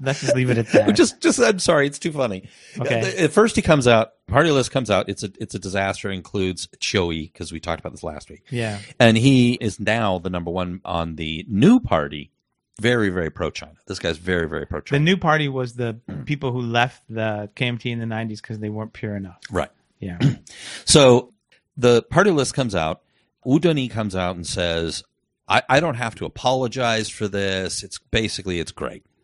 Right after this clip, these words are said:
Speaker 2: A few hours later, he has to back down. They go through the list and, and only one guy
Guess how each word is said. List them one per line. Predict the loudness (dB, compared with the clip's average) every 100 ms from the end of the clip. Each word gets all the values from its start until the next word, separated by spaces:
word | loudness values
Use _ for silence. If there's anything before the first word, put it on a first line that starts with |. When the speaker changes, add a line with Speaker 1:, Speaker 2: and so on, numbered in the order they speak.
| _ _ _
Speaker 2:
A | -2
few | 4 6
hours | 6 2 -2
later, | -2 0 0
he | 0
has | -2 -4
to | -6
back | -4 -4 -6 -6
down. | -4 -4 -10 _ _ _ -20 -20 -6 -2
They | 4
go | 4 4
through | 2 2
the | 2
list | 2 0 -4
and, | -10 -4
and | -2 0 0 -2 -6 0
only | 4 4 4
one | 4 4 4 0
guy | 0 -2 -8